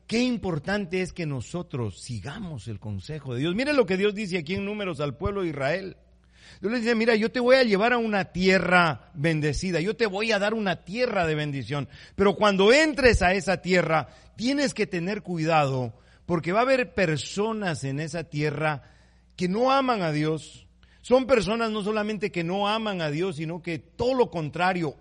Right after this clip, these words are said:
odian a Dios y tienen adoración a demonios.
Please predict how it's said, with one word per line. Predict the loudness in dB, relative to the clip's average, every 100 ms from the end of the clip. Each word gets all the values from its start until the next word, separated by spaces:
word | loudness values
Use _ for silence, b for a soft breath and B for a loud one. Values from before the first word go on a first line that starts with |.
| _
odian | 2 2 2 0 0
a | -2
Dios | 0 0 -2 -6 B B B
y | -10
tienen | -6 -6 -4 -4 -6 -10 -16 _ -6
adoración | -4 -2 -4 -6 -6 -4 -4 -10 -16 -8
a | -6
demonios. | -4 -4 -4 -4 -6 -10 -16